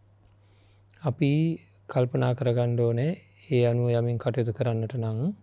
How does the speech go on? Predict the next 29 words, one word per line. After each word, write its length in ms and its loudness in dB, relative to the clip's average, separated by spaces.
මේ 120 4
ජීවිතයට 760 4
මූලික 400 4
වෙන්නේ 800 4
කුමක්ද? 460 2
මූලික 320 2
වෙන්නේ 320 2
අපේ 240 2
සිත. 280 0
අන්නේ 400 2
මූලික 340 2
වෙන 260 2
සිත 320 -2
සකස් 360 2
කර 200 6
ගැනීම 320 4
තමයි 320 0
ජීවිතය 400 2
සාර්ථක 520 0
කරගන්නට 560 0
කළ 200 0
යුතු 240 2
දෙයක් 280 2
තියෙනවා 320 0
නම් 160 -2
කළ 160 -2
යුතු 240 0
එකම 240 -2
දේ 220 4